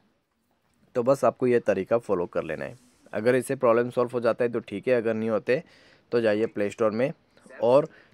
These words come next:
Gboard को दोस्तों यहाँ पे आप अपडेट भी कर सकते हैं, ठीक है।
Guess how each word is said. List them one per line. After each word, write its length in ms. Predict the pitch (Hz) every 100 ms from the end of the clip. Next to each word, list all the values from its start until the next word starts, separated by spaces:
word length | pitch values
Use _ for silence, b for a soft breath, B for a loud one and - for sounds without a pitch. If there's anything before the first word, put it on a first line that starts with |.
| -
Gboard 440 | 107 117 135 147
को 120 | 151
दोस्तों 320 | 127 120 -
यहाँ 320 | 127 107 104 101
पे 120 | 120
आप 320 | 120 - 98 -
अपडेट 340 | 98 101 110
भी 160 | 104 117
कर 180 | 113 92
सकते 340 | - 82 -
हैं, 160 | 87 87 _ - _ _
ठीक 140 | 110 127
है। 140 | 127